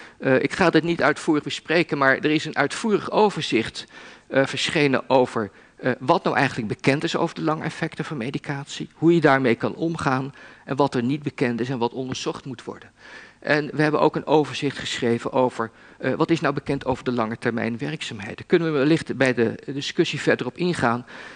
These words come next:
Maar in grote lijnen is het zo dat de, de veiligheid van, eh, medicatie bij A D H D zeer, zeer goed is aangetoond.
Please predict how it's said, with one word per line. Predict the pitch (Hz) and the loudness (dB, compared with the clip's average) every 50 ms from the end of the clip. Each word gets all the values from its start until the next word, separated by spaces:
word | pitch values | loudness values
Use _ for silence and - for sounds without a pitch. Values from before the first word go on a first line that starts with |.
| - - | -12 0
Maar | - 160 156 - | 2 2 2 4
in | 170 156 | 2 0
grote | - - 180 175 170 - 165 | 4 4 6 4 4 4 2
lijnen | 156 165 190 208 226 226 208 - | 2 4 4 6 4 4 4 2
is | - 160 - | 2 0 0
het | - - - | -2 -6 -6
zo | - - 160 147 147 | 0 2 2 2 4
dat | 131 135 127 - - - - _ - | 4 2 2 2 -2 -8 -16 _ -6
de, | 151 131 135 120 113 - - | -2 0 0 0 -2 -8 -10
de | - 139 | -8 -6
veiligheid | 110 - - 180 190 220 262 254 214 - - 156 127 98 104 - - - _ _ - - _ | -6 0 0 2 4 4 4 4 2 0 2 2 2 2 2 -2 -6 -12 _ _ -20 -20 _
van, | - - 139 131 123 120 - | -4 0 0 0 0 0 -2
eh, | - 120 120 101 - | 0 0 0 0 0
medicatie | - 139 135 123 120 123 - - 175 180 185 165 - - 143 | 0 2 2 2 2 0 0 2 2 2 2 0 0 -2 0
bij | 123 131 - | 2 4 4
A | - 127 127 | 4 2 2
D | 127 127 | 2 0
H | 120 120 120 113 | 0 0 -2 0
D | 123 117 110 110 113 - - - - - - - - - - - | 0 0 0 -2 -8 -12 -16 -20 -20 -20 -20 -20 -20 -20 -20 -18
zeer, | - - 123 123 135 190 214 220 226 - - - | -12 -8 -4 2 4 6 6 6 6 6 4 0
zeer | - - - - 170 190 214 175 | -4 -6 -2 0 2 4 4 4
goed | - - - 165 135 | 2 2 0 0 0
is | 110 120 - | 0 -2 -2
aangetoond. | - 120 127 139 - 147 - - 143 147 180 214 - | -2 -2 -2 -2 -4 -6 -4 -2 -4 -4 -4 -6 -10